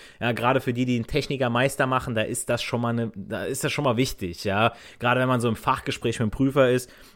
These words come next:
und sagt, „Okay, Leute, wir haben den Regler, wir haben das so und so eingestellt, ja, mit den Toleranzen aus diesen und diesen Gründen.“ Dann sagen die, „Oh, Kerle, der hat überlegt, da ist wirklich“, also deswegen, ich sage euch das nicht umsonst. Dann geht's vom Regler zum Signalumformer.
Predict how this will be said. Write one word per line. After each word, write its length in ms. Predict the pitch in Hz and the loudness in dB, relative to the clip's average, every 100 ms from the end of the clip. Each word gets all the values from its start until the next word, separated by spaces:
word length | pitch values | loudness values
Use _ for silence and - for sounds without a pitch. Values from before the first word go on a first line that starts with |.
| - | -6
und 100 | 113 | 0
sagt, 220 | 123 - | 2 0
„Okay, 200 | 110 120 | 0 2
Leute, 240 | 120 117 | 4 2
wir 100 | 107 | 2
haben 260 | 113 123 117 - | 0 -2 -4 -2
den 240 | 117 117 | 0 0
Regler, 640 | - 117 135 131 123 123 - - - | -4 0 0 2 2 2 -2 -20 -14
wir 80 | - | -2
haben 140 | 110 123 | 0 2
das 200 | 117 - | 0 0
so 140 | 127 | 0
und 120 | 123 | 0
so 140 | 110 - | -2 -2
eingestellt, 640 | 120 127 117 - 107 107 | -2 -2 -4 -4 -2 -2
ja, 120 | 107 | -2
mit 160 | 110 113 | -2 -2
den 180 | 110 104 | -4 -2
Toleranzen 720 | 113 107 104 113 107 113 - - - _ _ _ _ | -2 -2 -2 -4 -4 -6 -8 -20 -20 _ _ _ _
aus 240 | 127 - | 0 0
diesen 220 | 135 131 | -2 0
und 160 | 123 110 | 0 0
diesen 220 | 123 117 | 0 0
Gründen.“ 320 | - 113 104 | 0 0 0
Dann 100 | 95 | -4
sagen 220 | 95 101 | -2 -2
die, 80 | 95 | 0
„Oh, 180 | 92 131 | 0 -2
Kerle, 400 | - 90 110 160 | -2 -6 -4 -4
der 100 | 95 | -4
hat 200 | 110 - | -6 -8
überlegt, 640 | 135 135 101 151 - - - | -6 -4 -2 -4 -6 -18 -10
da 160 | 127 | -6
ist 320 | 135 - - - _ | -6 -8 -16 -20 _
wirklich“, 340 | 127 117 98 | -2 -2 -2
also 140 | 110 123 | 0 -2
deswegen, 280 | 123 135 | -2 -2
ich 100 | 135 | 0
sage 180 | 143 135 | 0 2
euch 80 | 139 | 2
das 120 | 131 | 2
nicht 140 | 120 120 | 0 0
umsonst. 420 | 104 98 95 - _ _ _ _ _ _ _ - - - - - - - - | 0 0 -2 -14 _ _ _ _ _ _ _ -20 -20 -20 -20 -20 -20 -20 0
Dann 180 | 156 175 | 2 6
geht's 260 | 233 269 | 4 4
vom 180 | - 180 | 4 6
Regler 480 | 165 233 202 196 202 | 6 8 6 6 2
zum 160 | 180 | -2
Signalumformer. 920 | 160 147 156 180 135 - 101 92 85 | 0 2 4 4 4 2 0 0 -6